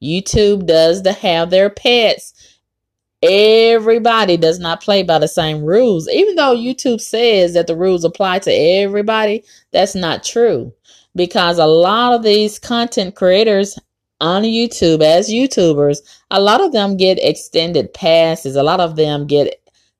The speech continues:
lifetime passes. They break the rules, but they are not punished,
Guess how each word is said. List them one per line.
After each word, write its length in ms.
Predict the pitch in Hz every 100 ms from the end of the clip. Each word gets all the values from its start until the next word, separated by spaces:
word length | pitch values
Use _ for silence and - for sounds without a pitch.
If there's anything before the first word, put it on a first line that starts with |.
| -
lifetime 920 | 131 151 180 214 - - 175 147 135
passes. 840 | 139 143 127 120 - 101 104 - - - _ _ _ _ -
They 160 | - 165
break 380 | 165 185 214 214
the 100 | 196
rules, 560 | 208 214 233 247 262 -
but 220 | 151 165
they 240 | 175 185 -
are 160 | 156
not 320 | 160 160 107
punished, 680 | - 214 311 285 123 - -